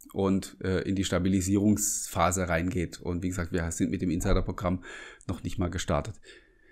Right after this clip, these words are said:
Ja, zu dem, zu dem Insider-Team gibt's vielleicht noch eine interessante Anekdote, die vor allen Dingen den Leuten dort nicht so gefällt. Es ist sehr still geworden, ist euch vielleicht schon mal aufgefallen.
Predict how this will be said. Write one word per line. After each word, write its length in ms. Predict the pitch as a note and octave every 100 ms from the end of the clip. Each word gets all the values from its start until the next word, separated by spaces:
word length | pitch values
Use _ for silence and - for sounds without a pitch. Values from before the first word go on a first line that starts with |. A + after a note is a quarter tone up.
| - -
Ja, 140 | - A#2+
zu 120 | C#3
dem, 300 | C3+ C3 B2+
zu 80 | C3
dem 160 | B2+
Insider-Team 760 | C3+ C3 B2+ A#2 - B2+ D#3+ F3
gibt's 180 | D3 -
vielleicht 340 | C3 A#2+ C3
noch 140 | C3 B2
eine 360 | A#2 G#2+ G2+ B1+ G2
interessante 1040 | D2 A2 A2+ - G2 B2 C3+ C3 A#2+ -
Anekdote, 840 | F#2 G2+ G2+ G2+ A2 C#3 A#2+ G2 - -
die 720 | - - G2 F#2+ F#2 - G#2+
vor 160 | -
allen 140 | F2+ F#2+
Dingen 180 | G#2 F#2+
den 160 | G2+
Leuten 320 | G2+ G2 G#2+
dort 260 | G2+ G2+ G2+
nicht 220 | G#2+ G#2
so 200 | - G2+
gefällt. 440 | G2 - G2 G#2+ - - - - - _ _ _ _ _ _ _ _ _ _ _ _ -
Es 180 | G#2+ B2
ist 180 | -
sehr 180 | - G#2+
still 240 | G#2+ B2 D3+
geworden, 600 | G2 F#2+ G#2 D#3 C#3 -
ist 160 | A2+ B2
euch 160 | A#2
vielleicht 240 | A2 G2+ -
schon 120 | A2
mal 100 | F2
aufgefallen. 560 | F#2+ - A#2 A#2+ C3